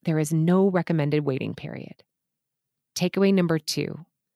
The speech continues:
outcomes like preterm birth and low birth weights are more common with a shorter interval between pregnancies, but Doctor Gemmel cautions that these risks are modest and the relationships are not necessarily causal. A variety of factors influence these adverse outcomes,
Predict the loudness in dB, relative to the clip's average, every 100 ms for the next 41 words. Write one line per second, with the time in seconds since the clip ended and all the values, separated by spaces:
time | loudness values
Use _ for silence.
0 | _ _ _ _ _ -2 -2 0 0 0
1 | -2 -6 -2 0 2 0 2 0 0 -2
2 | 0 4 4 4 0 -2 -6 -6 -10 -2
3 | 0 4 2 2 -2 0 0 0 -2 -2
4 | 0 2 2 2 0 0 0 -2 -2 0
5 | 0 0 0 0 -2 -6 -8 -12 -16 -20
6 | -20 -8 -4 0 0 2 2 4 4 2
7 | 0 0 0 0 -2 -2 -4 0 0 0
8 | 2 0 0 0 2 2 2 0 -4 -6
9 | 0 2 2 4 2 2 -2 -2 -4 -4
10 | 0 2 2 2 0 0 0 0 2 2
11 | 0 -4 -4 -6 -10 _ _ _ _ _
12 | _ -2 0 2 2 2 2 2 -2 -2
13 | -6 -4 2 2 2 0 0 -4 -2 -2
14 | 0 -2 -2 -4 -4 -6 -8 -8 -10